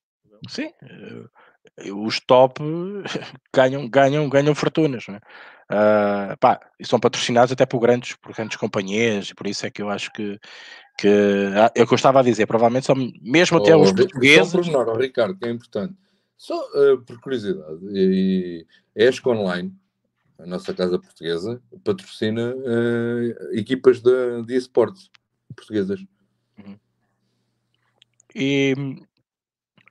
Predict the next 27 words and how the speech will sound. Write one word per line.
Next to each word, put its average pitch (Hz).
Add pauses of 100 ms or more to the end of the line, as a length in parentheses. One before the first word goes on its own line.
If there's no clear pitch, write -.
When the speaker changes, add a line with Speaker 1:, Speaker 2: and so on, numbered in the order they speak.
(160)
Speaker 1:
O 131
Speaker 2:
Eu -
acho 127
que 131
estão 135
à 127
frente 131
do 131
seu 135
tempo. 101 (600)
Acho 95
que 95
estão 101
a 95
fazer 95
muito 95
bem. 82 (1000)
Speaker 1:
Também. 170 (300)
Speaker 2:
Mas, 151
mas, 135 (640)
é 98 (100)
ridículo, 120
mas 120
não 113
podem, 120
não 127
têm, 120